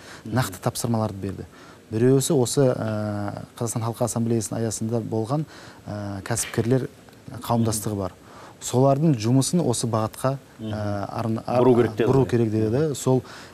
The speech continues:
Speaker 2: мәселен осы тарихи отандарда, ә, басқа осы кәсіпкерлер болса,
Speaker 1: Иә.
Speaker 2: оларға осы біздің жағдайымызды түсіндіріп, олардың инвесторларын біздің, біздің, ә, елімізге шақыру керек.
Speaker 1: Мгм.
Speaker 2: Барлық мүмкіндіктер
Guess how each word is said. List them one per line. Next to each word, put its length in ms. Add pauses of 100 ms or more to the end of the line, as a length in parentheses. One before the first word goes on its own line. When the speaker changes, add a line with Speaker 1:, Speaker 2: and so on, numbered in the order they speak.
(140)
Speaker 2:
мәселен 480
осы 200
тарихи 360
отандарда, 720
ә, 540
басқа 440
осы 240 (160)
кәсіпкерлер 500
болса, 280
Speaker 1:
Иә. 100
Speaker 2:
оларға 400
осы 220
біздің 260
жағдайымызды 560
түсіндіріп, 420 (520)
олардың 420
инвесторларын 720
біздің, 340
біздің, 380
ә, 180
елімізге 300
шақыру 340
керек. 220
Speaker 1:
Мгм. 180 (360)
Speaker 2:
Барлық 260
мүмкіндіктер 460